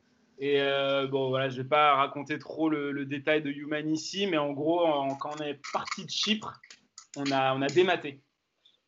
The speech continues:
Et après le dématage, euh, bah, du coup, le projet était un peu, un peu clos. Et, euh, et du coup, j'ai postulé pour, euh, S O S Méditerranée. C'est le, l'association qui, euh, armait l'Aquarius à l'époque. Maintenant, c'est le, l'Ocean Vikings.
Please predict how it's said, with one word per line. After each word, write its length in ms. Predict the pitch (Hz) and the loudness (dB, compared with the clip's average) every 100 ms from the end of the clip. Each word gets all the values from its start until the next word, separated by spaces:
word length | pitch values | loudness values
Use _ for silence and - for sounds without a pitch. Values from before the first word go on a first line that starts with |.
| _ | _
Et 100 | 135 | -8
après 220 | 135 135 185 | -6 -4 -4
le 80 | |
dématage, 680 | 165 170 165 160 175 190 214 165 | 0 2 2 2 4 6 4 2
euh, 280 | 156 147 143 | -2 -2 -2
bah, 220 | 135 131 | -2 -2
du 100 | 135 | -4
coup, 220 | 131 165 | -2 0
le 120 | 151 | 0
projet 300 | - 147 143 | 0 -4 0
était 140 | 156 156 | 0 0
un 100 | 131 | -4
peu, 220 | 143 156 | 0 0
un 80 | 131 | 0
peu 160 | 135 | -4
clos. 360 | 131 160 185 - _ _ _ _ _ _ - | 0 2 2 0 _ _ _ _ _ _ -4
Et, 240 | 143 143 | 2 4
euh, 640 | 143 139 139 139 143 139 131 | 4 4 4 4 4 2 0
et 80 | 151 | -4
du 100 | 143 | -4
coup, 120 | 233 | -2
j'ai 140 | 185 | 0
postulé 480 | 156 214 214 - 208 | 0 0 -2 -2 -4
pour, 240 | 220 165 147 | -2 2 4
euh, 100 | 143 | 4
S 240 | 175 175 196 | 2 2 2
O 40 | |
S 160 | 196 202 | 2 -4
Méditerranée. 600 | 185 180 185 165 151 156 _ _ _ _ _ | -8 0 2 2 0 -8 _ _ _ _ _
C'est 220 | - 151 147 | -12 -6 0
le, 400 | 143 139 139 139 | 2 4 4 2
l'association 1120 | 143 143 156 151 165 156 - 185 196 202 - | 2 0 -4 0 4 4 2 0 2 0 -2
qui, 340 | - 160 160 | -6 2 4
euh, 100 | 190 165 | 6 6
armait 320 | 160 170 175 | 4 2 2
l'Aquarius 640 | 160 160 175 156 190 214 - | 2 2 4 4 2 -6 -10
à 40 | |
l'époque. 320 | 131 151 - _ - | -6 -6 -6 _ -14
Maintenant, 260 | 131 143 | -12 -10
c'est 220 | 139 - 131 | -10 -8 -6
le, 220 | 127 120 | -6 -6
l'Ocean 340 | 139 135 147 | -6 -4 -4
Vikings. 540 | 143 139 135 170 202 | -2 -4 -4 -6 -8